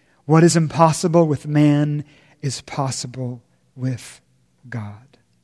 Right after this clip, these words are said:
This is not just another parable. This is not just another teaching or proverb. This is an opportunity, friends, to see,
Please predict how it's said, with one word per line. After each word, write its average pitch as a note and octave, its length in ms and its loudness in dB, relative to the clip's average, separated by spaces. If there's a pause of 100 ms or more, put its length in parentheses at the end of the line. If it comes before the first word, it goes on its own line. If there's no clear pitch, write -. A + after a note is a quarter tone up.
(760)
This F3 240 -2
is C3 160 -6
not C3+ 360 -4
just - 280 -10
another C#3 260 -2
parable. C3 600 -4 (1500)
This E3 160 -6
is F3 120 -4
not F#3 220 6
just G3 220 2
another F3+ 320 6
teaching E3 720 -8 (500)
or D#3 100 -20
proverb. C3+ 680 -6 (1800)
This E3 180 0
is F3 80 0
an F#3 80 4
opportunity, E3+ 540 4
friends, D3+ 460 0
to - 100 -12
see, C#3 720 -6